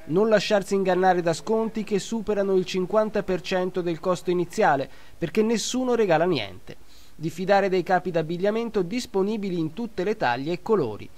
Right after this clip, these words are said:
È molto probabile che non sia merce a saldo, ma immessa sul mercato solo per l'occasione e quindi con un finto prezzo scontato.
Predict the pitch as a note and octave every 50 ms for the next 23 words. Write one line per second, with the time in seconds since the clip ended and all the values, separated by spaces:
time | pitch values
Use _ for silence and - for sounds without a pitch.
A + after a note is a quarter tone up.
0 | - - - - - D3 D3+ D#3+ F#3 G3 F#3+ G3 F#3 - G#3+ G#3+ G3+ E3+ C3+ B2
1 | B2 C#3 C#3 D#3+ E3 - - G#3+ G#3+ A3+ A#3 A#3 A3 - G3+ F3 C#3 C3 C3 D3+
2 | D3+ C#3 - - G#3 A3+ A3 - - D3 A#2 G#2 G2+ A2+ B2 D3+ C#3+ - - -
3 | - - - D3 E3+ F3+ F#3 G3 G#3 A3+ A#3+ G#3 - - E3+ - - A3 G#3+ G#3
4 | A3 A3 A3+ - A3+ A3+ A#3 - F#3+ - - A3 G#3 G3 - F#3 E3+ F3+ - -
5 | - F#3 E3 D#3 D#3 C#3 C3+ E3 E3 - G3 A3 A3+ A3+ G3+ F#3 - E3+ D#3 D3+
6 | D3 C#3+ - - A3+ A3 A3+ A3+ G3+ A#3 G#3+ - - D3+ C3+ C3 - E3+ E3 -
7 | - G3+ G3+ G3+ F#3+ - A2+ E2+ - - -